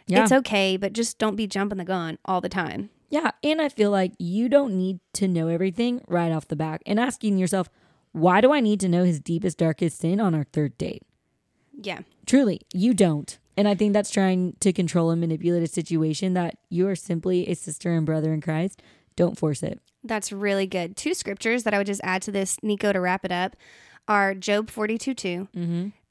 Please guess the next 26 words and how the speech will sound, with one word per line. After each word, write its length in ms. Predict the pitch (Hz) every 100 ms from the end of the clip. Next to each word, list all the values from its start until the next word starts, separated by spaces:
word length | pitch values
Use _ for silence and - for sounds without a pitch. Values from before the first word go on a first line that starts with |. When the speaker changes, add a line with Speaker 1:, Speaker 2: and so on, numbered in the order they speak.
| _ 226
Speaker 2:
"No 380 | 220 214 240
purpose 480 | 254 - 220 208 185
of 100 | 196
the 80 | 202
Lord's 320 | 185 185 185
can 140 | - 196
be 140 | 185
thwarted," 720 | _ - 185 190 180 175 -
which 140 | 202 165
Speaker 1:
Love 80 | 180
Speaker 2:
means, 240 | - 185
Speaker 1:
that. 20 | 185
Speaker 2:
like, 120 | 165
changed. 600 | - 202 147 101 - - -
Speaker 1:
Yep. 240 | 180 202 _ _ _
Speaker 2:
So 520 | - 233 220 208 196 - _ _ _ _
whatever 440 | - 214 214 214 254
you 80 | 262
do 120 | 269
right 180 | 233 226
or 40 | 262
wrong, 300 | 196 208 - _ 202
God's 280 | 185 185 -
got 180 | 175
it. 140 | 190 - _
Like, 260 | 202 185